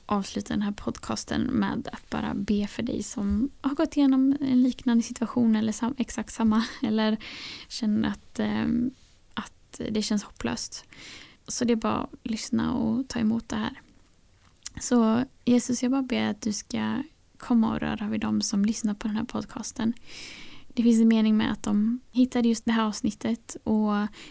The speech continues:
jag tror verkligen att du vill tala till dem som har gått igenom det här eller som är mitt i en utmattning eller lider av huvudvärk. Ehm, jag bara proklamerar ditt helande över dem just nu.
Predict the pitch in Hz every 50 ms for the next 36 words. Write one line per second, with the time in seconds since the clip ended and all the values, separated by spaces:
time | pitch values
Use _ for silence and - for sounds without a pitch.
0 | - - 214 202 - - 208 214 202 - - 214 - 214 208 - 202 208 202 -
1 | - 226 214 214 214 214 - - 220 220 220 208 214 - - 208 208 226 262 -
2 | - - - 240 233 226 214 - - 226 208 208 208 214 220 220 220 220 214 208
3 | 214 226 254 - - - - - - - - - - - - - - - 208 208
4 | 208 - 202 208 202 220 240 247 - - 233 226 254 240 233 - - 220 220 220
5 | - - 226 220 220 220 214 220 220 220 220 214 220 214 214 214 214 214 214 208
6 | 226 226 220 214 214 214 208 214 214 214 - - - - - - - - 226 214
7 | 208 208 208 208 208 208 208 214 208 - - - - - - - - - - -
8 | - 226 - 233 214 202 202 202 - - - - - - - - - - - 226
9 | - - 208 208 202 208 214 208 190 - - - 208 202 202 196 202 208 208 208
10 | 208 208 208 220 - 233 226 220 202 - - - - -